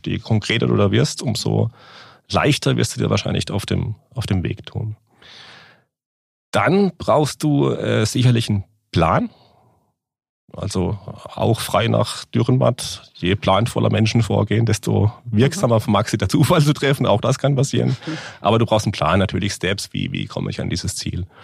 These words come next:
Speaker 1: Und was mir persönlich geholfen hat oder auf dem Weg irgendwann nochmal klar wurde,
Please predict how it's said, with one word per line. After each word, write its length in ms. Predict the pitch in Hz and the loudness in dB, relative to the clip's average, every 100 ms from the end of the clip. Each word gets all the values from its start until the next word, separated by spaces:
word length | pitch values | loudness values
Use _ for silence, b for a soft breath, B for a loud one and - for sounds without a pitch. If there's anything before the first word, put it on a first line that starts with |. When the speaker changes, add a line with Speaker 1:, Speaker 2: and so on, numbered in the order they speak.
| B B B B B | B B B B B
Speaker 1:
Und 220 | 123 110 | 0 2
was 240 | 113 117 135 | 2 2 2
mir 220 | 156 185 | 2 2
persönlich 1080 | - 143 - - 82 82 82 85 - - - _ _ _ _ _ _ _ _ _ _ _ - | 0 -2 -2 0 2 2 2 0 -2 -6 -12 _ _ _ _ _ _ _ _ _ _ _ -6
geholfen 600 | 95 85 107 73 117 85 | -4 0 0 0 -2 0
hat 240 | 101 156 - | 0 -2 -4
oder 200 | 110 90 | -2 -2
auf 140 | 117 | -2
dem 240 | - 87 | -2 0
Weg 200 | 107 143 | 2 0
irgendwann 300 | - 104 92 | -2 -4 -2
nochmal 220 | 87 98 101 | 0 0 0
klar 280 | 113 - | 2 2
wurde, 360 | 101 117 139 156 | 2 2 2 -2